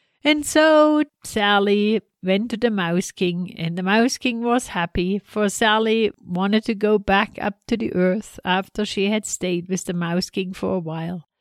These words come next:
And he gave his blessings and told her that she could go, and once they would touch the earth above the ground, they would both be in human form,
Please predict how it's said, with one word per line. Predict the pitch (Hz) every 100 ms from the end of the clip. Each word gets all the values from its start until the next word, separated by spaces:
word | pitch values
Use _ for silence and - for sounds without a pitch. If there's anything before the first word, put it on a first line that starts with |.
| _ _ _ _ -
And | 214 208
he | - 262 254
gave | 240 190 208 233
his | - 247 -
blessings | 185 196 190 190 185 196
and | 185 180
told | - 202 208 214
her | 208
that | 202 190
she | - 208
could | - 214 -
go, | 180 175 185 - _ -
and | 196 190
once | 214 226 -
they | 233
would | 208 226 -
touch | - 277 - -
the | 247 -
earth | 202 208 -
above | 202 208 208 -
the | -
ground, | 220 202 185 180 180 175
they | 185
would | 208 190
both | 220 240 196 202 -
be | 202 202
in | 202 196 185
human | 190 208 196 202 226
form, | - 190 175 175 180